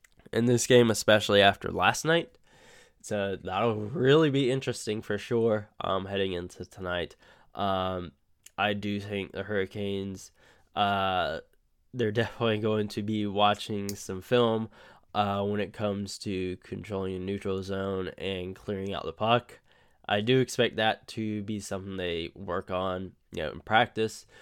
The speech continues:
and then, uh, in the film room as well.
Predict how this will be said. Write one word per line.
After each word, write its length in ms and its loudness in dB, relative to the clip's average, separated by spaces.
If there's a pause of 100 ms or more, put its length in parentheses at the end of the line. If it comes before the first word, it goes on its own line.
(260)
and 220 -4
then, 380 -6 (100)
uh, 560 -2 (400)
in 260 -4
the 60 -8
film 320 -4
room 200 -6
as 220 -10
well. 400 -2